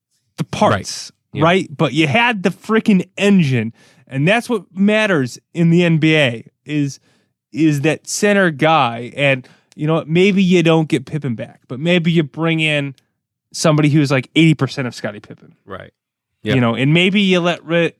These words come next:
Speaker 1: Rodman go and you bring in somebody who's better and younger than Rodman for less money. Like,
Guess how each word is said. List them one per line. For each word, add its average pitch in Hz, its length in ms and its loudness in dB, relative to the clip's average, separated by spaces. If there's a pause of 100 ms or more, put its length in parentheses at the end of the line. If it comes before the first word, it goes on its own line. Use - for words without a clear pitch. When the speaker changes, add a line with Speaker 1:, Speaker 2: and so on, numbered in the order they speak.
(140)
Speaker 1:
Rodman 165 500 0
go 151 260 2
and 143 140 -6
you 143 60 -6
bring 151 220 -8
in 151 100 -8
somebody 143 340 -10
who's 139 160 -8
better 127 380 2
and 135 160 4
younger 160 280 4
than 110 200 -8
Rodman 117 440 -16
for 127 200 -8
less 127 380 -6
money. 135 260 -6
Like, - 180 -14